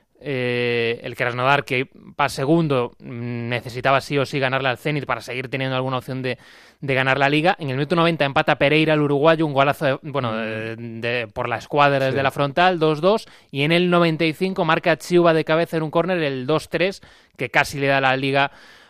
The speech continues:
Speaker 1: al Zenit, o al menos se le acerca mucho porque le saca ocho puntos al segundo, quedan seis jornadas, así que desde aquí
Speaker 2: Sí,
Speaker 1: nuestra
Speaker 2: sí.
Speaker 1: felicitación para su director deportivo, que es español, que es Javier Ribalta, que ha hecho un trabajo magnífico allí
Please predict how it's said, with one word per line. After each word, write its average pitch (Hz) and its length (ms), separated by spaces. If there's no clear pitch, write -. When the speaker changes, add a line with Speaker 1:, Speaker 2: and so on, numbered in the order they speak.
Speaker 1:
al 135 180
Zenit, 160 340
o 139 60
al 120 60
menos 123 400
se - 140
le 113 80
acerca 120 360
mucho 135 260
porque 120 180
le 113 80
saca 127 220
ocho 123 140
puntos 123 280
al 123 140
segundo, 139 320
quedan 127 200
seis 117 160
jornadas, 135 500
así 127 240
que 131 60
desde 127 160
aquí 120 100
Speaker 2:
Sí, - 20
Speaker 1:
nuestra 113 240
Speaker 2:
sí. - 40
Speaker 1:
felicitación 123 580
para 131 180
su 147 140
director 131 260
deportivo, 139 460
que 139 80
es 123 80
español, 139 360
que 151 100
es 127 60
Javier 135 280
Ribalta, 147 340
que 139 60
ha - 20
hecho 135 140
un 120 40
trabajo 131 280
magnífico 127 440
allí 143 220